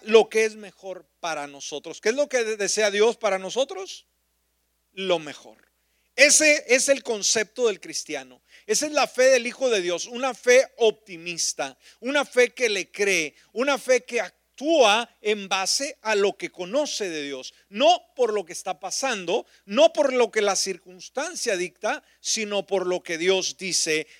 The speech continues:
de nosotros. Entonces, Dios nos ama, ¿de qué manera? Dios nos ama de la manera como Él amó a su Hijo Jesucristo, ¿sí? Entonces, no puede haber un mayor amor que eso, ¿me escuchó?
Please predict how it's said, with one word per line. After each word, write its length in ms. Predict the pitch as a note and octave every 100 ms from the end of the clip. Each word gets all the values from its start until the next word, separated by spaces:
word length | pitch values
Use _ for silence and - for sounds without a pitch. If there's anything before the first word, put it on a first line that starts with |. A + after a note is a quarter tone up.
| _
de 220 | D#3 E3
nosotros. 760 | E3 D#3 - D#3 D3 D3 C#3+ - _
Entonces, 680 | G#3 G#3+ A#3+ A#3 A3+ F#3+ - _ _ F3
Dios 280 | A3 D4
nos 260 | D#4+ D#4 -
ama, 380 | C4+ G#3+ G3+ G#3
¿de 220 | F3+ G#3+
qué 120 | G#3+ B3
manera? 580 | B3+ A3+ F#3 E3+ E3+ _ _
Dios 260 | D3+ G3+ B3
nos 240 | C4 -
ama 380 | A#3+ F#3+ F3+ F#3
de 140 | F3 F#3+
la 100 | F3+
manera 500 | F3+ F3+ A3+ A3+ -
como 360 | F#3 E3+ E3+ F#3
Él 240 | B3+ B3+ _ _
amó 440 | F3 F3 F3+ G#3
a 60 | G3
su 260 | - D#3+ E3
Hijo 400 | E3+ - E3+ - _
Jesucristo, 920 | _ D#3+ - F3 - C3 - - C3 A#2 _ -
¿sí? 260 | C#3+ F3 - _ -
Entonces, 640 | F#3+ A3 G#3 G#3 F#3 -
no 500 | G3 F#3 G3+ D4 -
puede 560 | B3+ C#4+ A#3 G3+ G3+ -
haber 440 | F#3 F#3 G3+ G#3 -
un 360 | A3+ D4 F4 F4
mayor 480 | A#3 G3+ A3 B3 B3
amor 500 | A3 G#3+ G#3+ B3+ A#3+
que 320 | B3 A#3+ B3
eso, 400 | D4+ - C4 F#3
¿me 140 | F3 F3+
escuchó? 500 | - G3 B3+ D#4